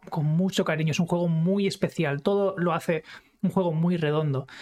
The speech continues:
Sin embargo, el problema que ha tenido aquí es técnico, es un problema de bugs, ¿no? Estamos hablando de que cuando arrancas el juego,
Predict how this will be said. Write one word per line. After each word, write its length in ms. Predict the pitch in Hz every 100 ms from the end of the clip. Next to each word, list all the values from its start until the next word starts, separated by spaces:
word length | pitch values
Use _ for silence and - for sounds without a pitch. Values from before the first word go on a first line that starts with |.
| -
Sin 200 | - 170
embargo, 520 | 143 139 180 170 214 220
el 160 | 147
problema 240 | 139 147 160
que 80 |
ha 60 | 170
tenido 220 | 160 156
aquí 200 | 131 175
es 160 | 180 -
técnico, 420 | 165 170 - -
es 120 | 135
un 100 | 151
problema 320 | 139 147 165
de 140 | 160 135
bugs, 380 | 175 196 - -
¿no? 200 | 240 - - -
Estamos 400 | 143 127 170 214
hablando 400 | 208 190 202 233
de 220 | 185 170
que 160 | 170 156
cuando 520 | 175 156 151 147 147 - 156
arrancas 480 | 165 165 185 214
el 100 | 190
juego, 440 | 147 196 170 240